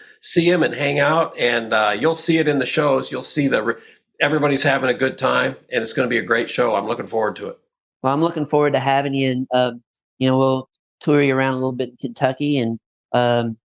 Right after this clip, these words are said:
Speaker 2: let you see some sights and things like that. So if you're a golfer or fishing or something like that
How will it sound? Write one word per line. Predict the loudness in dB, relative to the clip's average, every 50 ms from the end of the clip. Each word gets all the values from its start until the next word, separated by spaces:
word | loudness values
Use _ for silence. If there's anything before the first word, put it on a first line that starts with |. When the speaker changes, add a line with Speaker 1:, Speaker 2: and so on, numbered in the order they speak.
| _ _ _ _ _ _ _ _ _ -20 _ _ _
Speaker 2:
let | 0 0 0 0 -2
you | -4
see | 0 0 0 0
some | 0 -2 -4 -6 -6
sights | -2 0 2 2 2 0 -2 -4 -6
and | -8 -6
things | -4 -4 -6 -2 0
like | 0 0 0 0 0
that. | 2 2 2 0 0
So | -2 -2 -2
if | 0 0 0
you're | 0 2 2
a | 2 2
golfer | 2 2 2 0 -2 -2 -2 -2 -2
or | -2
fishing | -4 _ -6 -4 -4 -4 -4 -4 -4 -4
or | -6 -6
something | -4 -4 -4 -4 -2 -2
like | -2 -2 0 0
that | 2 2 2 2 0